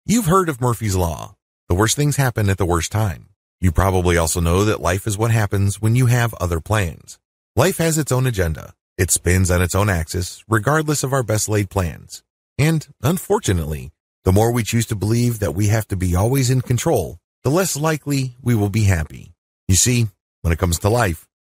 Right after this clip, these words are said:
you have to give it a lot of wiggle room. You can set goals, you can plan ahead, but ultimately, at the end of the day,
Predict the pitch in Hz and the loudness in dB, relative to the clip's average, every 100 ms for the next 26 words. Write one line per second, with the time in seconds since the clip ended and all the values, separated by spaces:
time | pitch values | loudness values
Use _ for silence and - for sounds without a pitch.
0 | _ - 196 202 190 165 147 127 101 107 | _ -2 2 2 0 -2 0 0 2 2
1 | 98 78 90 85 76 71 50 - _ _ | 0 0 0 0 -2 -6 -10 -20 _ _
2 | _ 87 87 117 185 196 202 170 98 98 | _ 0 2 2 2 0 0 0 0 -4
3 | - _ 85 85 80 92 92 98 135 90 | -12 _ -6 -2 0 0 2 2 2 0
4 | 82 85 _ 90 85 - 170 196 165 160 | -2 -6 _ -4 -4 -4 -2 0 0 0
5 | 151 156 139 139 107 117 113 85 78 120 | 0 0 0 -2 0 0 0 -2 0 0
6 | 76 57 | -2 -10